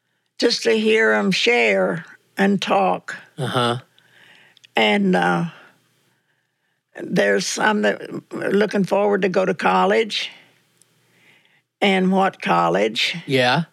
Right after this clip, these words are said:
Speaker 1: And you don't even think about it, even thinking about college, the little people, you know?
Speaker 2: Yeah.
Speaker 1: But they, they do, and that makes me feel good.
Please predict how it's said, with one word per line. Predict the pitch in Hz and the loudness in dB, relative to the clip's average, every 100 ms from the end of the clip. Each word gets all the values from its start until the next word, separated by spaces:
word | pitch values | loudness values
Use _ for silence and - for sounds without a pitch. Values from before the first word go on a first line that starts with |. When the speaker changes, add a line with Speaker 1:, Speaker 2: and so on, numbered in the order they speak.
| _ - - - - - _ _ _ _ _ - | _ -20 -20 -20 -20 -20 _ _ _ _ _ -2
Speaker 1:
And | 226 214 214 190 | 0 0 -2 -4
you | - - 233 | -8 -2 0
don't | 220 220 220 | 2 0 2
even | 208 202 | 2 0
think | 185 262 254 | 0 -2 0
about | 202 202 196 | 0 0 2
it, | 202 190 | 0 0
even | 202 196 185 | 2 2 0
thinking | - 240 285 330 | 0 -2 0 0
about | 294 208 185 165 | 0 2 0 0
college, | - 190 175 160 165 160 - - | -2 0 2 2 0 -2 -6 -2
the | 190 | 0
little | 190 196 180 | 2 0 0
people, | - 196 180 185 175 | 0 -2 0 0 0
you | 190 | 2
know? | 208 214 247 | 2 2 0
Speaker 2:
Yeah. | 139 147 180 151 _ - - - | 2 0 0 -4 _ -20 -20 -20
Speaker 1:
But | - 175 208 208 247 - - | -4 0 2 2 0 -6 -6
they, | 202 190 175 - | -2 0 -2 -4
they | 190 190 | -2 0
do, | 180 220 339 320 | 2 0 0 0
and | 185 | 2
that | 185 - | 2 0
makes | 202 190 - | -2 -2 -2
me | 196 | -2
feel | 196 208 202 | 0 0 0
good. | 175 226 285 196 190 | 0 2 2 0 -2